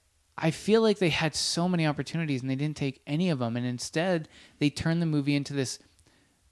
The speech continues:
super serious, trying too hard to be epic battle film, and it did not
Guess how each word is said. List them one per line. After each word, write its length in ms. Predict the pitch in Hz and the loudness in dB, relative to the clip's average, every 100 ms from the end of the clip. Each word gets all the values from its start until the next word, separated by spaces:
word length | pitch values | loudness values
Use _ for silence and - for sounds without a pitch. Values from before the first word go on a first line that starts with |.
| _ | _
super 480 | - - 185 180 202 | -6 0 0 0 -2
serious, 640 | 190 - 151 151 147 147 - | -2 0 2 4 2 0 -4
trying 440 | - 156 151 147 | -6 -2 0 0
too 180 | - 151 | 0 2
hard 220 | 147 147 | 2 0
to 80 | 139 | 0
be 260 | 131 127 | 0 -2
epic 500 | 147 135 135 127 - - | -2 -2 0 -2 -4 -4
battle 360 | 139 220 160 | 0 0 0
film, 460 | 117 - 113 113 120 | -4 -6 -6 -6 -6
and 160 | 139 143 | -4 -2
it 140 | 139 - _ | -4 -10 _
did 180 | - 131 | -2 0
not 540 | 123 120 131 156 175 | 0 0 2 4 2